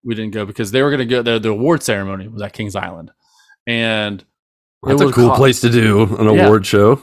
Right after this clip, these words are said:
Speaker 1: It, yeah, yeah. So Claire was o-, able to go because she's part of the group. You know how much it costs
Speaker 2: Yeah.
Speaker 1: for anybody else, like, family members to go?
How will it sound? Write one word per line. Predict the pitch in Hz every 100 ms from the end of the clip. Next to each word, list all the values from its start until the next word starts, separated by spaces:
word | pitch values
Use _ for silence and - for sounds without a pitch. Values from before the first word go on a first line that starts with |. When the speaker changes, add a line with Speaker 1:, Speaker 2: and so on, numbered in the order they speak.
| _
Speaker 1:
It, | 143 156
yeah, | 208 180 90 101
yeah. | 180 175
So | - 123
Claire | 120 143 127
was | 139 131
o-, | 135
able | 139 135 135
to | 123
go | 120
because | 127 120 117
she's | 123 110
part | -
of | 131
the | 110
group. | 123 135
You |
know | 185
how | 226
much | 233 -
it |
costs | - - 123 165
Speaker 2:
Yeah. |
Speaker 1:
for | 143 120 113 113
anybody | 120 135 131
else, | 107 127 - -
like, | 107
family | - 107 107
members | 127 139 147
to | 151
go? | 165 165